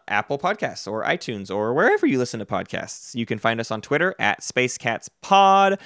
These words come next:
You can find us on Facebook, Space Cats Peace Turtles. Uh, every week we pa-, we post on the, uh, Twilight Imperium subreddit. So if you wanna be a part of the errata, the, the Twilight Imperium subreddit post is a great spot to get your feedback in.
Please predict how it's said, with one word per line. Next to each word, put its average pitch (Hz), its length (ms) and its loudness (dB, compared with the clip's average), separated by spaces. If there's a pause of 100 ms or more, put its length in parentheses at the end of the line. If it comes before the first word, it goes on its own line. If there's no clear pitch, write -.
(160)
You 147 80 -2
can 147 100 -4
find 160 140 4
us 165 80 0
on 175 80 0
Facebook, 170 360 0
Space 131 240 -4
Cats 123 160 -4
Peace 147 200 -6
Turtles. 147 420 -2 (100)
Uh, 110 140 2
every 143 180 0
week 170 240 -2
we 139 80 0
pa-, 123 300 -4 (100)
we 120 120 -2
post 123 280 0
on 110 200 0
the, 101 300 -4
uh, 98 280 -2 (220)
Twilight 135 420 2
Imperium 123 500 -4
subreddit. 131 800 0 (180)
So - 100 -2
if 117 80 0
you 117 80 0
wanna 123 140 0
be 117 100 0
a 110 60 0
part 131 220 2
of 120 60 0
the 117 80 0
errata, 120 520 4
the, 104 320 -2 (220)
the 120 160 -6 (200)
Twilight 127 400 2
Imperium 117 380 -4
subreddit 113 400 -2
post 175 320 0
is 98 100 -8
a 98 60 -10
great 113 260 -2
spot - 440 -2
to 98 280 -6
get 101 220 -4
your 101 80 -10
feedback 107 420 -2
in. 160 280 -4